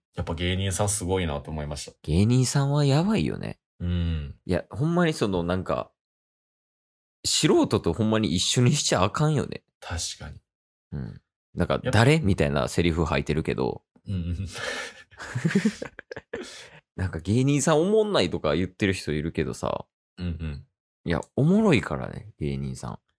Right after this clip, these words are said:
Speaker 1: そうなんすよね。いや、
Speaker 2: うん。
Speaker 1: ほんまに、やっぱり、緊張感ある場所で常に戦ってて、常に百パーセントの実力を出そうとしてるっていうのがそもそもすごいっすからね。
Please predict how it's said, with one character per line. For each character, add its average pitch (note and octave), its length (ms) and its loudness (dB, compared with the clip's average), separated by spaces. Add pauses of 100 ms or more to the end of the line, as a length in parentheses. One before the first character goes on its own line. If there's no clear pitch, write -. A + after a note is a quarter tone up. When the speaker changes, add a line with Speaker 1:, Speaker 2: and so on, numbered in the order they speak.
(400)
Speaker 1:
そ G#2+ 400 -6
う - 20 -6
な D#2 120 -8
ん D#2 40 -10
す - 180 -12
よ A#1 120 -14
ね。 G1+ 400 -14
い - 20 -6
や、 E2 100 0
Speaker 2:
う - 20 -8
ん。 - 20 -8
Speaker 1:
ほ A2+ 200 -2
ん A#2 240 0
ま A2+ 160 4
に、 G#2+ 360 -4 (920)
や G#2 100 -4
っ - 100 -8
ぱ G#2+ 140 4
り、 D#2 300 -4 (580)
緊 F3+ 320 0
張 D#3 300 2
感 E2+ 340 -2
あ A2+ 100 4
る G2+ 140 0
場 F2 120 2
所 E2+ 140 -2
で E2 140 -4
常 G#2 280 -2
に D#2+ 100 -4
戦 G2+ 260 -2
っ - 320 -4
て F#2+ 140 -4
て、 D2+ 200 -6
常 A#2+ 300 0
に F2+ 100 -2
百 F2 300 -4
パ F#2 180 2
ー F2+ 40 0
セ A2 160 0
ン F#2 100 -4
ト E2+ 100 -8
の D#2+ 80 -8
実 F2+ 300 -6
力 F2+ 200 -6
を E2+ 80 -2
出 E2+ 140 2
そ G#2+ 180 0
う - 40 -6
と F2+ 100 -6
し - 120 -6
て G2+ 100 2
る G#2+ 180 2
っ G#2 40 -18
て - 100 -4
い F#2 100 0
う F2+ 60 -2
の D#2+ 80 -4
が - 80 -6
そ - 100 -4
も E2+ 80 -4
そ - 80 -12
も - 80 -14
す - 160 -6
ご D#2+ 100 -2
い D#2 40 -2
っ - 20 -8
す - 100 -10
か - 100 -12
ら - 100 -10
ね。 C#2 160 -16